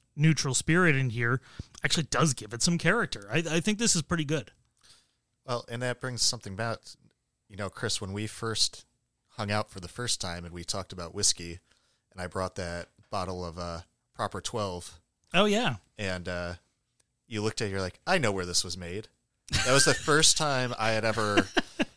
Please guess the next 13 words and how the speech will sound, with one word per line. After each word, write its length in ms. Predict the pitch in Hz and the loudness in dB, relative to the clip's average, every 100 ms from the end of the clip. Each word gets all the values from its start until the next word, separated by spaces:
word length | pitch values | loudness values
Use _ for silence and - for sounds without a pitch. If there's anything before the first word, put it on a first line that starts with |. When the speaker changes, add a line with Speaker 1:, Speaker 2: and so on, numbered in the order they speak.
| - | -4
Speaker 2:
even 220 | 123 123 110 | -2 -2 -2
had 260 | 107 123 | -2 0
a 60 | 117 | 0
preconceived 640 | - 143 143 143 - 120 | -4 -8 -6 -2 -2 -2
notion 600 | 98 101 110 - 165 170 - _ _ _ _ _ _ | -6 -4 -2 -4 -6 -12 -18 _ _ _ _ _ _
that 500 | 113 98 92 - - - _ _ _ _ _ - | -2 -2 -4 -6 -8 -10 _ _ _ _ _ -8
a 60 | |
mass 480 | 98 110 127 139 - - | -4 -2 -2 2 0 0
amount 420 | 107 113 117 110 | -4 -4 -4 -4
of 220 | 101 87 | -8 -6
different 340 | 127 123 127 - | -6 -6 -8 -8
marketed 560 | 101 110 - 107 95 | -4 -4 -4 -4 -6
liquors 680 | 95 113 - 85 82 - - | -4 -4 -4 -8 -4 -2 -2